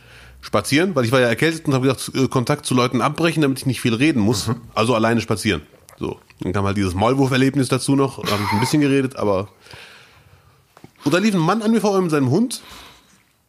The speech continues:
Speaker 1: Und der Hund hat sich irgendwann selbstständig gemacht und ist zu weit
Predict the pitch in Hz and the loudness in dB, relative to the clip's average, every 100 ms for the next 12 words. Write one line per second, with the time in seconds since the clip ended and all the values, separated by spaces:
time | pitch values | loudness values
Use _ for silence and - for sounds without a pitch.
0 | _ _ _ - - - 208 196 156 233 | _ _ _ -20 -10 -2 0 2 2 2
1 | 208 196 160 175 175 135 202 196 143 123 | 0 0 0 0 2 2 0 2 0 0
2 | 139 151 156 147 127 - 208 214 127 104 | 0 -2 -2 -4 -2 0 0 2 2 0
3 | 101 - | -4 -16